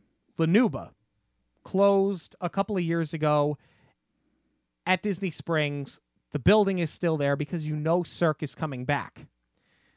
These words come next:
Well, they announced that the new Cirque show that they've been developing for Disney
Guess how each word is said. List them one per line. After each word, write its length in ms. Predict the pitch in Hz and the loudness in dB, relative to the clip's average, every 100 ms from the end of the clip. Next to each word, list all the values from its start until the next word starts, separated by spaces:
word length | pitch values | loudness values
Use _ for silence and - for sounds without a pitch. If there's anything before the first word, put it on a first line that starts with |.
| _ _ _ _ | _ _ _ _
Well, 100 | 131 | 2
they 160 | 165 | 4
announced 680 | 185 202 233 156 143 - - _ _ _ | 6 8 8 8 4 -8 -20 _ _ _
that 140 | 147 - | -10 -8
the 80 | |
new 220 | 135 165 220 | -4 -4 -4
Cirque 460 | - - 294 - | -4 0 0 -2
show 280 | - 160 143 | -8 -4 -4
that 180 | 143 - | -6 -4
they've 200 | 180 170 | -4 0
been 140 | 180 | -2
developing 540 | 156 139 160 190 220 208 | -2 -2 -2 -2 -4 -6
for 140 | 185 | -8
Disney 580 | 143 151 156 233 269 269 | -6 -4 -4 -4 -4 -8